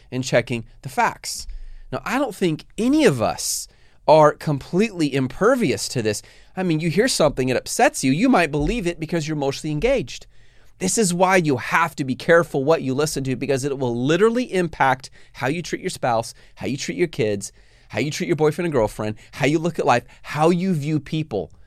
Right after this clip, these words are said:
The moment we start just having this toxic negativity towards people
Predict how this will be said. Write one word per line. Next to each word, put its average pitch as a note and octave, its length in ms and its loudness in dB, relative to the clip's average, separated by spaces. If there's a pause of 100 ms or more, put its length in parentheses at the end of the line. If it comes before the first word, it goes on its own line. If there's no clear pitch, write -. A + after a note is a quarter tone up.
(680)
The C3 100 0
moment D#3+ 440 2
we E3+ 140 -2
start E3+ 360 0
just C#3 220 -6
having D#3 340 0
this A2+ 240 -6
toxic - 540 0
negativity B2+ 680 -2
towards A#2 300 -6
people D#3 400 -4